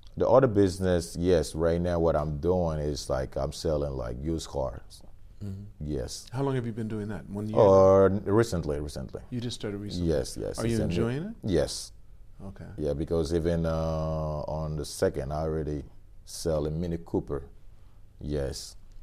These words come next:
Speaker 1: You know, it was not a big deal, but
Speaker 2: But it's a big deal for you.
Speaker 1: for me,
Speaker 2: It's, it's, it's
Speaker 1: because it
Speaker 2: for the
Speaker 1: was, like, back and forth. I have to talk to my friend Lawrence. "Hey,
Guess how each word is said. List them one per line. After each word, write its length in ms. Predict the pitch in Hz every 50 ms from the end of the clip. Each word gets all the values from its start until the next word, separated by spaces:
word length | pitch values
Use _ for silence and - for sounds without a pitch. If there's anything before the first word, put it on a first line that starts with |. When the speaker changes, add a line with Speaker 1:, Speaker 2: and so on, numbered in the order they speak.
| - - - - - - - - -
Speaker 1:
You 140 | - 80
know, 120 | 73 73 76
it 40 | 78
was 220 | 85 90 85 -
not 240 | 110 110 104 95 85
a 40 | 76
big 340 | 69 64 - 76 71 64 -
deal, 380 | - 85 95 107 120 135 135
but 240 | 123 - - 65 -
Speaker 2:
But 100 | 156 147
it's 140 | 143 135 117
a 40 | 127
big 220 | 120 123 113 98
deal 140 | 110 117 110
for 120 | 95 -
you. 260 | 110 107 127 120 104 120
Speaker 1:
for 140 | 104 107 101
me, 180 | 101 113 113 95
Speaker 2:
It's, 120 | 80 -
it's, 80 | - -
it's 100 | - 117
Speaker 1:
because 380 | 160 151 123 95 101 104 98 92
it 40 | 104
Speaker 2:
for 60 | 107
the 60 | 101
Speaker 1:
was, 200 | 98 95 95 85 90
like, 340 | 95 87 85 82 76 76 71
back 260 | 95 98 101 - -
and 140 | 110 107 104
forth. 480 | - - 113 107 98 92 90 85 82
I 60 | 85
have 160 | 85 85 85 85
to 100 | 85 82
talk 260 | - 87 85 82 82
to 60 | -
my 180 | 90 85 85 87
friend 300 | 87 - - 87 85 85
Lawrence. 420 | 87 85 82 82 82 80 82 80 - -
"Hey, 380 | - 90 90 87 85 80 76